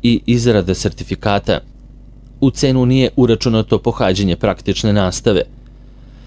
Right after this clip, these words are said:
Ukoliko odlučite da praktičnu nastavu pohađate u firmi sa kojom Akademija Oxford ima poslovnu saradnju,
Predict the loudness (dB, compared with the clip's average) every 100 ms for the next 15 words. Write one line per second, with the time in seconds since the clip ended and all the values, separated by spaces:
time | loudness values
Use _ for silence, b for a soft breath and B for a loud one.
0 | b -2 2 0 2 0 2 0 0 -2
1 | -2 0 -2 -4 -4 -4 -2 0 2 0
2 | -2 -4 -2 0 0 0 -2 0 0 2
3 | 0 0 -2 -4 -2 0 0 0 0 0
4 | 2 2 2 0 -2 -2 0 2 2 0
5 | 0 0 -2 -4 -4 -2 0 0 -2